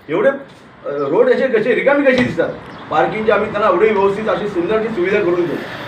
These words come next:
म्हणजे पार्किंगचा प्रश्न, फुटपाथचा प्रश्न पण आम्ही एवढ्या सुंदर रीतीने आम्ही देणे ठरवू. आज तुम्हाला बघा पाणीचा प्रश्न, आज पाणीचा प्रश्न, आज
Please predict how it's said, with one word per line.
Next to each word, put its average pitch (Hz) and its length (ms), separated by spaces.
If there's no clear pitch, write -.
म्हणजे - 180
पार्किंगचा 202 500
प्रश्न, 185 340
फुटपाथचा 202 720
प्रश्न 214 340
पण 226 140
आम्ही 226 260
एवढ्या 247 260
सुंदर 220 260
रीतीने 247 240
आम्ही 226 160
देणे 214 200
ठरवू. 143 240
आज - 220
तुम्हाला 240 240
बघा 247 180
पाणीचा 247 440
प्रश्न, 147 280
आज 165 200
पाणीचा 190 640
प्रश्न, 175 360
आज 190 420